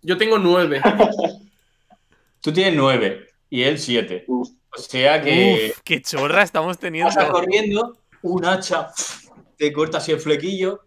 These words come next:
Speaker 3: por arriba, pasa así por arriba, tío, pero tú te agachas así y consigues empezar a subir para arriba. Entonces, el gordo ahora mismo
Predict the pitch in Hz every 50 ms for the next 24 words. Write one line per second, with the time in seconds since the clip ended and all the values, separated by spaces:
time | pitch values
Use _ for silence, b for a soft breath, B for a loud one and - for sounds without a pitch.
0 | _ _ 139 139 139 135 131 139 151 170 185 175 180 151 147 143 135 135 147 143
1 | 151 143 147 156 160 151 156 180 175 175 151 135 143 139 160 139 147 151 - -
2 | 147 147 156 147 - 160 170 185 185 - _ - 147 135 123 127 131 147 151 143
3 | 131 123 113 - 120 120 117 113 110 - - 101 95 95 95 - 98 92 - 92
4 | 90 90 90 90 - _ _ _ _ - 135 135 160 160 160 147 120 107 - -
5 | - _ - 120 120 127 156 185 185 202 190 185 180 190 202 208 208 202 220 247
6 | 240 _